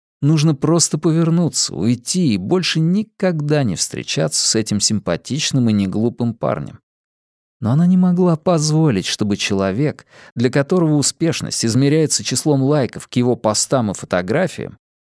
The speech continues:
называл отстоем стихи, от которых у неё дрожала внутри каждая струна. «Эту песню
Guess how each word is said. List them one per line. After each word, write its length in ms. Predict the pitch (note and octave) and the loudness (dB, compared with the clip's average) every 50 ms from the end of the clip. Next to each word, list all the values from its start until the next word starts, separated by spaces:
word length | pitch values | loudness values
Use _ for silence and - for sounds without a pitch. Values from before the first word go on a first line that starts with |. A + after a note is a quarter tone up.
| _ | _
называл 540 | - C#3 D3+ D3+ C3+ D3 D3+ E3 F#3 F3 E3 | 0 2 4 4 4 4 4 4 4 4 2
отстоем 520 | D3+ C#3 - - - - F#3 F3+ E3 D3+ | 2 2 0 0 0 2 2 2 2 2
стихи, 480 | C3+ - - - B2 A2 - - - F3 | 0 0 -2 -4 -6 -8 -6 -4 -2 0
от 180 | D3+ G#2 - - | 0 0 0 -2
которых 400 | - A2+ - - C#3+ C#3 - - | -4 -2 0 0 -2 0 0 0
у 40 | |
неё 200 | C#3 C3+ C#3 C#3 | 2 2 2 2
дрожала 520 | C3 B2 B2+ B2 A#2 A#2 C3+ D3+ D3 D3 C3 | 2 2 0 0 0 0 0 2 2 2 2
внутри 460 | A#2 B2 B2 A#2 G#2+ - C#3+ D#3+ D3+ | 2 0 0 0 0 0 -2 -2 -2
каждая 580 | - _ - D3 D3 D#3 D#3 C#3+ C#3+ D3+ D3 C#3 | -4 _ -2 0 2 2 2 0 0 0 0 0
струна. 680 | C3+ - - - C#3+ C#3 C#3 C3+ B2+ A2+ E2+ - - - _ _ _ _ _ _ _ _ _ _ _ _ _ _ _ _ _ _ _ _ _ _ _ _ _ _ _ - | 0 -2 -4 -4 -4 -2 -2 0 -2 -2 -4 -6 -12 -20 _ _ _ _ _ _ _ _ _ _ _ _ _ _ _ _ _ _ _ _ _ _ _ _ _ _ _ -2
«Эту 200 | - G#3+ - G#3 | 0 0 0 0
песню 500 | G#3 - B3 B3 A3+ - - E3 D3+ D3+ | 0 2 2 2 2 2 2 0 0 0